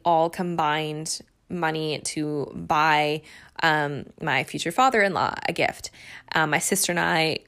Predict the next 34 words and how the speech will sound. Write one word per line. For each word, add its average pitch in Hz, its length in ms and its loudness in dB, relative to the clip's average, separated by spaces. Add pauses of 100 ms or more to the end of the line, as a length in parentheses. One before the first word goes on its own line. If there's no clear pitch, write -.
(100)
are 165 100 4
combining 156 760 -2 (200)
forces 131 680 0
to 170 160 0
buy - 180 2
my 170 160 0
mom 277 300 2
an 202 80 -2
awesome 180 320 -4
gift - 260 -4
this - 160 -4
year. 139 260 0 (460)
Um, 170 380 6 (100)
that's 160 260 2
totally 220 220 4
something 214 240 -2
that - 60 -8
you 202 80 -4
can 196 100 -2
do 190 140 2
as 208 100 0
well. 208 380 6 (520)
Um, 180 480 4
you 208 140 0
can 190 380 2
look 196 200 0
on 180 120 -2
Etsy 269 420 2
for 233 100 0
kind 196 220 -2
of 180 160 -2
smaller, 185 1000 4 (180)
more, 185 720 4
like, 180 180 0